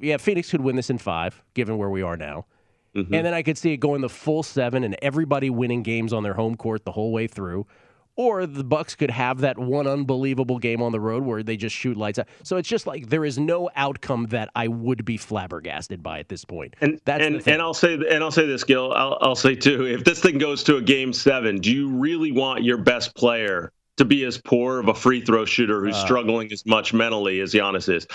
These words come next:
Speaker 2: And that's, and that's really what's the problem with, with the Bucks at the end of the day. I mean, it's not the same way in the, in the Ben Simmons portion where it's affected Giannis's entire game,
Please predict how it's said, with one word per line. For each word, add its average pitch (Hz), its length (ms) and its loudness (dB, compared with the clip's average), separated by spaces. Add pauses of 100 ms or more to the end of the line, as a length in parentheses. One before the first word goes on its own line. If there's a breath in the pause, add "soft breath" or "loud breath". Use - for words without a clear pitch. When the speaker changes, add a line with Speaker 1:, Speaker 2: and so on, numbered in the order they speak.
(160 loud breath)
Speaker 2:
And 147 120 6
that's, 185 220 -2
and 170 220 4
that's 180 240 0
really 180 280 2
what's 160 260 -2
the 160 100 4
problem 143 480 0
with, 117 240 -2
with 120 220 4
the 120 60 4
Bucks 120 300 2
at 120 140 2
the 127 120 2
end 123 140 0
of 117 80 0
the 117 80 2
day. 127 300 2
I - 20 -2
mean, 120 320 -2 (380 loud breath)
it's 156 180 4
not 139 540 0 (100)
the 123 140 2
same 135 400 2
way 131 460 0
in 120 120 -2
the, 117 160 0
in 120 160 0
the 110 80 0
Ben 120 300 2
Simmons 143 420 0
portion 160 560 0
where 117 380 0 (180 loud breath)
it's 151 160 4
affected 139 640 2 (220)
Giannis's 139 480 2
entire 127 560 2
game, 175 400 0